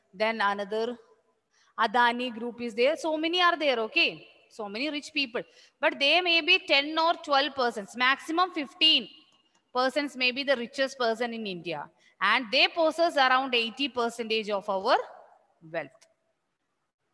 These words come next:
So that is the economic inequality. Most of the resources of India are owned by a small group of rich people, and inequality between the rich and poor is one of the main cause of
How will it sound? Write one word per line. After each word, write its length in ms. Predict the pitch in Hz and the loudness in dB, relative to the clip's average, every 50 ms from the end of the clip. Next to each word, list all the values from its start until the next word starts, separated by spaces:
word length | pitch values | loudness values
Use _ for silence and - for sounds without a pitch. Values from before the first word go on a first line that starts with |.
| _ _ _ _ _ _ _ _ _ _ _ _ _ _ _ _ _ _ _ _ _ _ _ _ _ _ _ _ _ _ _ _ _ _ _ - | _ _ _ _ _ _ _ _ _ _ _ _ _ _ _ _ _ _ _ _ _ _ _ _ _ _ _ _ _ _ _ _ _ _ _ -10
So 140 | 220 202 | -8 -4
that 260 | 190 226 220 220 208 240 | 0 2 2 4 6 4
is 160 | 302 349 - - - - - | 4 4 2 -4 -12 -14 -6
the 100 | 220 220 - 208 | -4 -2 -2 -2
economic 600 | 214 - 240 220 220 214 214 220 269 311 - - 220 | -4 -4 -4 0 0 0 0 0 -2 -4 -6 -6 -6
inequality. 800 | 214 202 190 170 - 190 170 165 165 165 170 165 240 294 349 349 | -6 -6 -6 -8 -4 -2 -2 0 0 -2 -4 -4 -4 -2 -2 -2
Most 340 | 269 226 208 220 220 - | -2 -4 -6 -6 -4 0
of 200 | 262 247 233 220 | 0 0 0 0
the 100 | 233 247 | -2 -2
resources 500 | 220 202 196 196 226 208 214 214 247 226 | -2 -2 -4 -4 -4 -4 -4 -4 -6 -6
of 140 | 254 233 214 | -8 -8 -6
India 320 | 220 185 180 175 202 220 226 | -8 -10 -4 0 0 0 2
are 220 | 202 190 185 180 160 | 2 0 -2 -2 -4
owned 320 | 175 180 185 208 214 233 | -8 -8 -8 -8 -8 -4
by 320 | 196 190 190 202 247 359 440 - - - - - - - _ - | -2 2 4 4 4 4 0 -4 -10 -18 -20 -20 -20 -20 _ -8
a 100 | 180 190 | -8 -8
small 440 | 185 - 185 208 233 262 294 311 359 403 392 302 277 - - - _ _ _ 196 | -6 -8 -8 -4 -4 -2 2 2 2 2 2 0 -6 -14 -20 -20 _ _ _ -18
group 340 | - 233 233 240 240 233 - | -10 -6 -6 -6 -6 -2 0
of 200 | 240 233 220 202 - 196 | 0 0 0 -2 -8 -10
rich 260 | 208 214 - - - | -10 -10 -10 -14 -14
people, 460 | _ 185 165 156 - _ 196 214 262 370 466 - - - - - - _ _ _ | _ -12 -12 -12 -10 _ 2 2 2 2 2 -4 -10 -18 -20 -20 -20 _ _ _
and 240 | 180 175 185 190 185 - - | -4 -2 -2 -2 -4 -6 -8
inequality 640 | 233 240 254 226 - 277 277 277 294 311 - 320 339 | -6 -6 -6 0 2 4 4 4 4 2 0 -2 -2
between 440 | 311 339 330 - 311 311 311 302 294 | 0 0 -2 -2 -2 -4 -4 -2 0
the 120 | 277 262 | -2 -2
rich 280 | 247 254 254 247 - - | -2 -2 -6 -8 -4 0
and 200 | 285 269 269 262 | 0 0 0 -2
poor 320 | - 240 233 220 226 226 | -4 -4 -2 0 0 0
is 140 | 226 226 202 | 0 -2 -4
one 160 | 196 208 202 | -6 -6 -4
of 160 | 202 196 190 180 | -4 -6 -6 -8
the 80 | 196 185 | -10 -10
main 440 | 190 196 226 262 285 311 320 - | -8 -6 -4 -4 -4 -4 -8 -8
cause 280 | - 226 202 196 202 - | -8 -8 -8 -8 -8 -6
of 200 | 208 196 190 185 | -6 -6 -6 -6